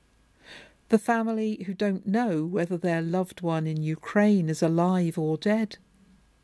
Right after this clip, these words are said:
The ones who, like all of us,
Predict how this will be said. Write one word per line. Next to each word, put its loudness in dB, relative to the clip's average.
The 4
ones -2
who, -2
like -2
all 2
of -6
us, -6